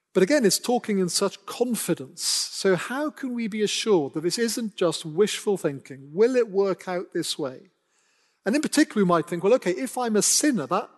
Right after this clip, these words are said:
doesn't that mean I'm part of the problem? How do I know on which way it will end up?" Well, that brings us to then these closing verses of the book, where Micah now asks another question, which is this:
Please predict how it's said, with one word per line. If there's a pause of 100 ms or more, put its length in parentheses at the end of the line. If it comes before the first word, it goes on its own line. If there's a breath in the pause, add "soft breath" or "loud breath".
(140)
doesn't
that
mean
I'm
part
of
the
problem? (560 soft breath)
How
do
I
know (800 soft breath)
on
which
way
it
will
end
up?" (720)
Well,
that
brings
us
to
then
these
closing
verses (100)
of
the
book, (520 soft breath)
where
Micah
now
asks
another
question,
which
is
this: